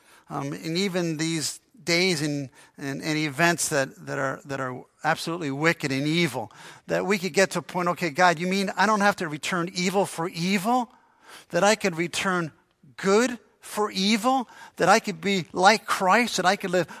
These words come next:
worthily of him? That I can endure?"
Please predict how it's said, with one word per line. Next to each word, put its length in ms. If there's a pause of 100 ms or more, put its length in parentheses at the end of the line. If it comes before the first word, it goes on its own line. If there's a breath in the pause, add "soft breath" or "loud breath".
worthily 580
of 140
him? 320
That 100
I 140
can 200
endure?" 680